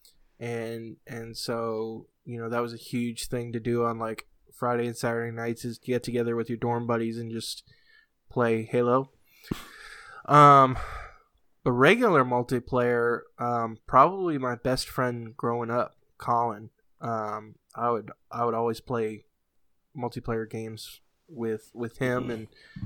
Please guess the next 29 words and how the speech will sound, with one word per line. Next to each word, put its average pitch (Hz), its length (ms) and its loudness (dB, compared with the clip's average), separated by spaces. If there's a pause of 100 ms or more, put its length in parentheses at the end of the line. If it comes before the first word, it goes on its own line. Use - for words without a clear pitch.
(140)
several 127 360 2
of 113 80 0
my 117 160 -4
other 123 180 2
buddies. 120 500 0
And 120 160 -6
yeah, 131 300 4 (200)
the 120 220 -4
N 123 120 -6
sixty-four 135 760 2
was, 117 420 -4 (760)
was 123 260 -4
very 143 420 4
much 135 560 -2
conducive 127 560 -2
to - 100 -8
playing 131 440 -4
with 110 100 -4
a 113 60 -4
large 113 380 -4
group 117 280 -6
because 117 320 -6
it 113 160 -4
had 117 380 -2
the, 113 300 -4
the 113 100 -10
four 123 340 -2
controller 123 440 -2
ports. - 540 -6